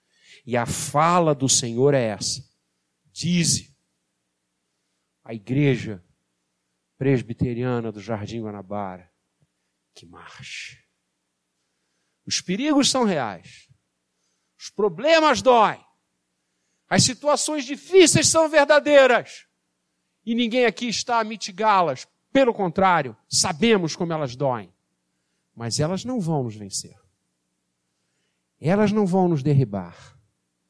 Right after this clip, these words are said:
Elas não vão nos cercear. A gente vai marchar.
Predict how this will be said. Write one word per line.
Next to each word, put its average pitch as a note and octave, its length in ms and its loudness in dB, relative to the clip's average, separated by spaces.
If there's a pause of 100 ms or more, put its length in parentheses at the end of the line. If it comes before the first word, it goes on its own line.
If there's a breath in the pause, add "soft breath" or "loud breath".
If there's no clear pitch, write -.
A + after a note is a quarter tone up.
(600)
Elas A#3 320 2
não B3 160 -2
vão B3+ 260 -2
nos A#3+ 220 -2
cercear. E3 960 -2 (1300)
A G#2 60 -14
gente A#2 260 -4
vai C3+ 120 0
marchar. C#3 580 -8